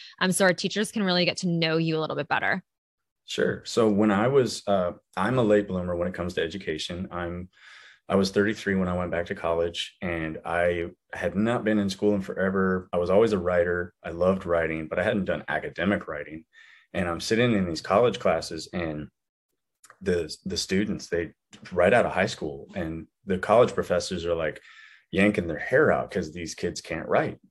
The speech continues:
Speaker 2: and the adults in the rooms ca-, in the room can't write. And I'm thinking, "Shouldn't this have been, like, a prerequisite?" And me, I was brought up in kind of a,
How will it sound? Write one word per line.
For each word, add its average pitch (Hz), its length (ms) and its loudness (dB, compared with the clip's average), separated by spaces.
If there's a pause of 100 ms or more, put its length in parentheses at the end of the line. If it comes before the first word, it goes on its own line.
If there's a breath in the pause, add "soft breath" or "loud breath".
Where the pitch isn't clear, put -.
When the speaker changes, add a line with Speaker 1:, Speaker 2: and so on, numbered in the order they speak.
Speaker 2:
and 80 180 -10
the 73 120 -8
adults 143 320 4
in 92 100 2
the 80 80 -2
rooms 76 300 -8
ca-, - 200 -14
in 95 100 0
the 82 60 -2
room 80 200 -6
can't 80 220 -2
write. 76 240 0 (500 loud breath)
And 101 100 2
I'm 92 140 4
thinking, 90 340 0
"Shouldn't 170 380 2
this 175 140 0
have 131 200 0
been, 127 220 0
like, 123 180 -2
a 117 60 -4
prerequisite?" 143 800 2 (520)
And 107 380 4
me, 143 320 4
I 107 120 4
was 110 180 0
brought 95 240 0
up 90 160 -8
in 95 180 -2
kind 101 180 -4
of 85 120 0
a, 82 220 6